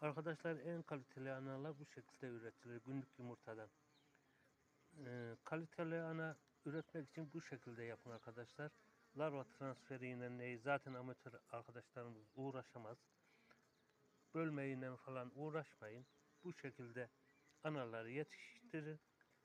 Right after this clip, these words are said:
Böleceğiniz arılara monte edebilirsiniz arkadaşlar. Gördüğünüz gibi bu çıtamıza üç dört yerine monte ettik.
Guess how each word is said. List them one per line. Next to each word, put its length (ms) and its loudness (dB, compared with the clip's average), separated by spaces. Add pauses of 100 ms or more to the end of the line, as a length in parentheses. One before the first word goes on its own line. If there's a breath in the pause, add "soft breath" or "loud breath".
(140)
Böleceğiniz 520 4
arılara 580 0 (160)
monte 320 -2
edebilirsiniz 840 -6
arkadaşlar. 580 -12 (2500)
Gördüğünüz 460 2
gibi 260 -8
bu 80 -2
çıtamıza 540 0
üç 240 -6
dört 240 0
yerine 300 0
monte 360 0
ettik. 320 -2